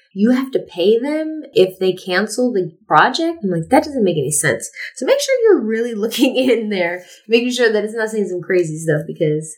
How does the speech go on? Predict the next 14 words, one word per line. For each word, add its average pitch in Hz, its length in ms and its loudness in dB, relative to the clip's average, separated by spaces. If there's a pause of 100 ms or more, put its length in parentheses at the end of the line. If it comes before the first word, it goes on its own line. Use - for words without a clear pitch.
I've 196 300 0
seen 202 200 0
some 185 200 -4
weird 170 280 0
stuff. - 440 -2 (180)
And 160 300 0
I 180 40 -6
mean, 190 160 0
I've 202 140 -2
never 196 200 0
had 240 100 0
to - 60 -2
pay 202 280 -4
anybody 349 640 -2